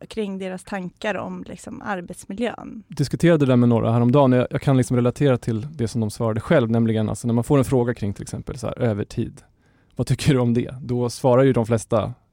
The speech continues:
Speaker 2: Nej, men det gillar jag inte för att jag vill kunna liksom göra mina andra grejer. Men däremot så om man vänder på det och liksom och diskuterar så där, när du väl sitter med någonting som du verkligen vill ska bli bra, hur reflekterar du kring det? Så här, bru-, hur,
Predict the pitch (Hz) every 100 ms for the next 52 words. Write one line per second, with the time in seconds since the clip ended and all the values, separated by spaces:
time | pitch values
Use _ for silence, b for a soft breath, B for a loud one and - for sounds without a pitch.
0 | - 123 135 135 117 117 110 - - -
1 | 101 104 101 - - - - - 107 117
2 | - 151 139 131 147 143 110 117 123 135
3 | 131 120 - 123 117 117 135 135 123 -
4 | 117 104 104 - 113 110 - - 113 107
5 | 104 - 95 101 110 120 120 120 113 143
6 | - - 120 107 - 107 110 110 101 117
7 | 113 110 104 - 104 110 151 117 - 127
8 | 135 127 - - 123 110 - 117 123 107
9 | 110 98 113 117